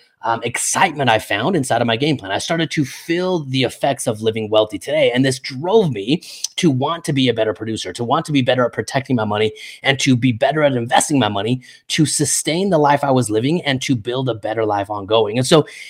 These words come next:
produce, protect, profit, and prosper. When you put all four of these together, this is what it means to be financially empowered. It's knowing how to use money,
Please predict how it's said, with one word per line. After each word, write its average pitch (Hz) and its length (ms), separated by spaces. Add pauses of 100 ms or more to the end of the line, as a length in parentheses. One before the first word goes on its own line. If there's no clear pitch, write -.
(200)
produce, 175 580
protect, - 640
profit, 127 380
and 113 160
prosper. 185 520
When 123 160
you 123 80
put 156 200
all 165 180
four 147 220
of 120 60
these 120 160
together, 113 540 (300)
this 160 260
is 202 140
what 135 160
it 113 100
means 107 220
to - 80
be 101 140
financially 90 380
empowered. 113 360
It's 113 180
knowing 147 340
how 151 260
to - 160
use 113 280
money, 127 440